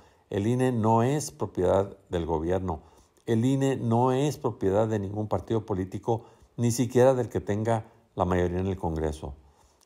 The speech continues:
Gracias por tu testimonio en las entrevistas recientes. Queda claro que, primero, Andrés sí traiciona. Ha traicionado la confianza de quienes lo encumbraron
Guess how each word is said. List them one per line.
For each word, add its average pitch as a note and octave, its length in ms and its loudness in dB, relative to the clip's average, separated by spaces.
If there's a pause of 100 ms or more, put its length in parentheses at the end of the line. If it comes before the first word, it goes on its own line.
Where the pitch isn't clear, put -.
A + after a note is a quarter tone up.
Gracias A2+ 400 2
por A2+ 160 -6
tu F2 160 -8
testimonio F#2+ 800 -2
en F2 100 -8
las E2 160 -8
entrevistas E2 500 -4
recientes. E2 680 -6 (420)
Queda G#2+ 280 4
claro G2 340 2
que, F2+ 440 0
primero, F2 500 0 (240)
Andrés F#2 520 2
sí F#2+ 240 -2
traiciona. E2 680 -2 (380)
Ha F2+ 220 0
traicionado F#2+ 480 2
la F#2 140 0
confianza E2+ 520 -4
de E2+ 120 -2
quienes D#2+ 220 -4
lo D#2+ 120 0
encumbraron E2 720 -2